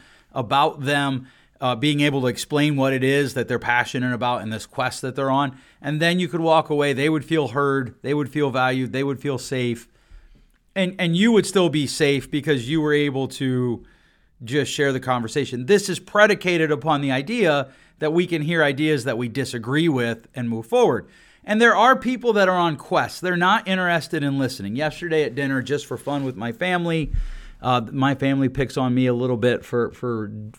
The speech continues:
what they call College Joe or Dating Joe,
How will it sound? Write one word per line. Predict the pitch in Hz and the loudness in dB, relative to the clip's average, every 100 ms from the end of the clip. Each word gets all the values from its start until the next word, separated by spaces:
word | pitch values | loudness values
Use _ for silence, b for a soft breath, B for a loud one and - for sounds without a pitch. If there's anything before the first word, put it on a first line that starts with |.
| - | -4
what | 131 123 | -2 2
they | 131 | 0
call | 131 123 110 | 2 -2 -2
College | - 127 135 131 110 98 | -2 0 2 2 0 -2
Joe | 120 120 | 0 2
or | 120 104 | 2 2
Dating | 92 117 120 117 110 | 0 0 2 0 0
Joe, | 107 110 107 101 | -2 0 0 -4